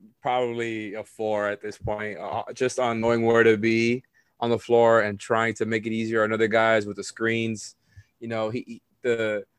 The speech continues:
that's stuff that matters. That, it's stuff that, that, that would help them on offense. But when he was also on the floor, it was just so much easier for the defense to,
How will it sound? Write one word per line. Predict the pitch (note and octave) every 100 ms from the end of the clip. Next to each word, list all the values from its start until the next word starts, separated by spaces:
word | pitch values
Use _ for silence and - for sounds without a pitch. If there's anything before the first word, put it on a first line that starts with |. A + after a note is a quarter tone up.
| _ -
that's | C3+ C#3+
stuff | F#3 D#3+
that | C3+ A2+
matters. | A#2 C#3+ A#2+ G#2
That, | A2
it's | A2 A2
stuff | - B2+ A#2 -
that, | A2 F#2+
that, | A2 G#2 G2+ -
that | A2 G#2+
would | G#2
help | A#2 A#2+ -
them | A#2 G#2+ G#2
on | G#2 G#2+
offense. | A2+ A#2 A2 G2+
But | - A2
when | A2 A#2
he | B2+
was | B2 A2+ -
also | A#2+ A#2+ - A#2 G#2+ G#2 G#2 _ _ _ _ -
on | B2
the | A2
floor, | G#2 B2 A2+
it |
was | G#2+ G2+
just | A2+ -
so | A2+
much | A2 G#2+
easier | A2+ G#2 G#2 G2+
for | G#2+
the | G#2
defense | A2 G#2+ A2+ G#2 G2+ -
to, | G#2+ G2+